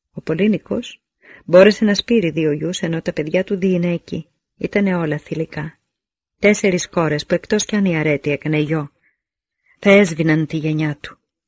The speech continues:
ενώ του Πολύνικου οι γη που μεγάλωναν γρήγορα θα γίνονταν μια μέρα πολεμιστές και άνδρες. Το γεγονός ότι ο Διηναίκης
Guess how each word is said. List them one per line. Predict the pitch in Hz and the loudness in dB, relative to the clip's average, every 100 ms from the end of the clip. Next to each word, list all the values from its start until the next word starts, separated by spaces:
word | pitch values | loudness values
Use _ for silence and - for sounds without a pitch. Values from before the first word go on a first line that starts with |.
| _ | _
ενώ | 165 175 170 | -4 -2 -2
του | 180 | 0
Πολύνικου | 175 185 202 156 - 151 | 2 2 2 0 0 -2
οι | |
γη | 151 139 156 170 | 0 -2 -4 -4
που | 135 | -2
μεγάλωναν | 147 147 170 160 147 147 | -2 -2 0 0 0 -2
γρήγορα | 139 143 170 175 160 | 0 0 0 0 -2
θα | 151 | -2
γίνονταν | 151 160 160 139 143 | -2 0 -2 -2 -2
μια | 139 | -2
μέρα | 143 131 131 | -2 -2 -4
πολεμιστές | 135 139 143 - 143 143 - | -4 -4 -4 -6 -6 -8 -8
και | 147 | -6
άνδρες. | 147 135 131 139 - _ _ _ _ _ _ _ - | -6 -6 -10 -14 -20 _ _ _ _ _ _ _ -4
Το | 180 | 0
γεγονός | 170 165 170 202 202 | 2 2 0 0 -2
ότι | - | -2
ο | 156 | 0
Διηναίκης | 151 143 151 196 - 139 139 - | 0 -2 -2 -4 -6 -10 -10 -16